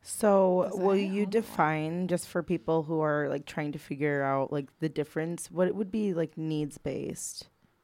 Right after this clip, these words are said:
Speaker 1: versus desire-based?
Speaker 2: Okay, so I have a dog named Umi that I love a lot. And, uh, her needs are just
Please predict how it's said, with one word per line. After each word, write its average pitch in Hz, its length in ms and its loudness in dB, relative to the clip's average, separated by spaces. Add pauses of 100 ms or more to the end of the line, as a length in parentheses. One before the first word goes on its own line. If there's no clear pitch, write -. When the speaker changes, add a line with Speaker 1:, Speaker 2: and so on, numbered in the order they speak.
(160)
Speaker 1:
versus - 840 -6
desire-based? - 880 -6 (120)
Speaker 2:
Okay, 190 120 -8
so 196 120 -4
I - 40 0
have 220 160 2
a 247 40 -2
dog 175 320 0
named 175 220 -10
Umi 170 180 -10
that - 100 -10
I - 100 -12
love - 160 -16
a - 40 -14
lot. - 220 -14 (600)
And, 180 560 -10 (600)
uh, 185 360 4
her 226 140 4
needs 220 320 2
are 190 460 4 (200)
just - 340 -8